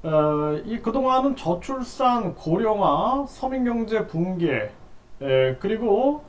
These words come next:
자살률, 이것 때문에 굉장히 큰 사회 문제가 됐어요. 부정부패하고 강력범죄.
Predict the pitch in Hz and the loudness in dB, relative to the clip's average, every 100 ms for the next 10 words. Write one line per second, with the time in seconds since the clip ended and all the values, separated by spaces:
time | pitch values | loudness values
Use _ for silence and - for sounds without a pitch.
0 | - - - - 170 233 254 240 196 127 | -18 -18 -16 -8 2 6 6 6 4 4
1 | - - 220 262 277 254 262 269 262 156 | 0 -8 0 0 2 2 4 2 2 -2
2 | 196 233 240 233 - - 285 285 254 233 | -2 0 -2 -2 -10 -2 2 4 2 2
3 | 220 170 175 180 185 170 131 - 120 104 | 2 2 2 0 0 0 0 -2 -4 -4
4 | - - - - - 202 220 226 247 208 | -8 -16 -18 -20 -14 -10 -2 2 2 0
5 | 208 233 220 208 196 190 240 262 269 285 | -4 2 8 10 8 4 2 4 2 -2
6 | - - - - - 185 247 - 214 180 | -10 -20 -20 -18 -8 0 4 4 4 2
7 | 151 123 175 233 | 2 0 0 -2